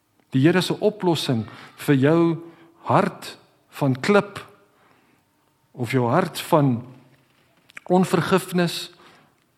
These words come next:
of jou hart van woede of van pyn, die oplossing of jou hart vol van sonde waarmee jy nog worstel. Al daai klippe in jou hart.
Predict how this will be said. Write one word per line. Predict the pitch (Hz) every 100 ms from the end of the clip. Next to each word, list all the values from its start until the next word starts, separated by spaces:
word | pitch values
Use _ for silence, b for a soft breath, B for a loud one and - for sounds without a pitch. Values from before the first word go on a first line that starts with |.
| _ _ -
of | 113
jou | 127
hart | 123 180 -
van | 170 123
woede | 117 165 180 165 - - -
of | 160 131
van | 131 120 127
pyn, | 185 185 180 170 - B B B B B
die | - 160
oplossing | - 214 202 190 185 - 180 175 160 B B
of | 143 131
jou | 147
hart | 139 208
vol | - 202
van | 196 165
sonde | 123 - - 185 196 196 196 180 -
waarmee | 165 165 165
jy | 156
nog | 151 123
worstel. | 120 165 170 - 180 180 - _ _ _ _ _ _ _ _ _ _ _ _ _ _ _ _ _ _ _ _ _ _ _ _ _ _ _ _ -
Al | 185 196
daai | 180
klippe | - - 175 175 190
in | 175
jou | 170 139
hart. | 160 - - -